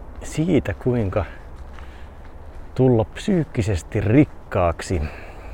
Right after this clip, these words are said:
eli kerryttää psyykkistä pääomaa, ja kuinka kaikkien kannattaisi tavoitella kompleksista minuutta.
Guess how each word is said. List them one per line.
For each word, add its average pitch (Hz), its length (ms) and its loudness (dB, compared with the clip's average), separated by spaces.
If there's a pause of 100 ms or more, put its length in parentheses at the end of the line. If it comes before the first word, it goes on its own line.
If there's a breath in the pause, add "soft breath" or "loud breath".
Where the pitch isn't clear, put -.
(180 loud breath)
eli 98 180 0
kerryttää 98 580 0
psyykkistä - 640 -2 (100)
pääomaa, 87 840 0 (1120 loud breath)
ja 92 320 4 (460)
kuinka 107 400 4
kaikkien 95 920 0 (800 loud breath)
kannattaisi 95 600 0
tavoitella 87 680 4 (1000 loud breath)
kompleksista 101 920 4
minuutta. 80 1080 4